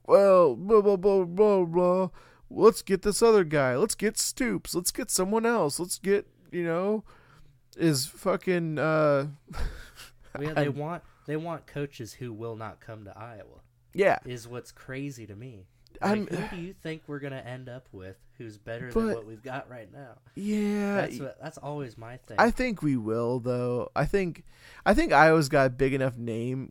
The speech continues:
Speaker 1: because of how, like, how well we do, like, from year to year. We usually are in the top twenty-five, and we're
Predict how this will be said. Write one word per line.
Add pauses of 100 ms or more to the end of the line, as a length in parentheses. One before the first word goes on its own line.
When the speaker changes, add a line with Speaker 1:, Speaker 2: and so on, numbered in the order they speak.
Speaker 1:
because
of
how, (520)
like, (440)
how
well
we
do,
like,
from
year
to
year.
We
usually
are
in
the
top
twenty-five,
and
we're